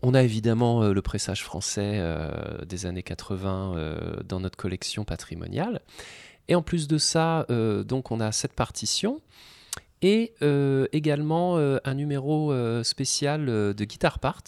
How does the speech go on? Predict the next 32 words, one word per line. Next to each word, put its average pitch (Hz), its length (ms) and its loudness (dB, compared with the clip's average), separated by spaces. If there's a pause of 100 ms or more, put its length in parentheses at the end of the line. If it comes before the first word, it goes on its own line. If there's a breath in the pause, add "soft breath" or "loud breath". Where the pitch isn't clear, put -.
(220)
qui - 100 -6
est 120 120 -4
un 143 100 2
des, 117 520 0
un 143 100 0
des 143 120 0
magazines, 139 600 0
euh, 120 260 2
qu'on 123 160 -4
propose 147 400 2
aussi 139 260 -2
depuis 131 280 -4
le 123 80 -6
début 131 240 -2
de - 60 -8
cette - 260 -6
année. 123 260 -2 (480 loud breath)
Donc, 139 320 -2
euh, 117 520 2
on 127 160 -2
en 135 180 0
a, 135 240 2
euh, 101 640 0 (1120)
on 135 100 0
en 131 120 0
a 127 40 0
un 131 200 0
autre 135 460 0
qui 113 300 -6
est, 110 60 -2
euh, 95 460 -4
euh, 92 280 -8